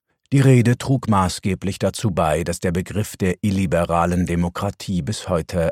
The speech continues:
allgegenwärtig ist. Während Kritiker ihn als Euphemismus für den Abbau demokratischer Strukturen betrachten,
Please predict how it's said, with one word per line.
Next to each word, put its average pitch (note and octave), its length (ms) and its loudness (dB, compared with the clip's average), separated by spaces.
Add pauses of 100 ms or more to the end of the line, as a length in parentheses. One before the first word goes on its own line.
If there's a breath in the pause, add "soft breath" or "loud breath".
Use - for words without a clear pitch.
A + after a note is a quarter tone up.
(100)
allgegenwärtig E2 960 -4
ist. - 360 -16 (640)
Während B2 380 4
Kritiker B2+ 480 0
ihn G2+ 220 0
als E2+ 340 -6
Euphemismus G2 840 0
für - 140 -4
den E2 180 -4
Abbau E2 420 0
demokratischer E2 760 -2
Strukturen F#2+ 680 -2
betrachten, G2+ 680 -2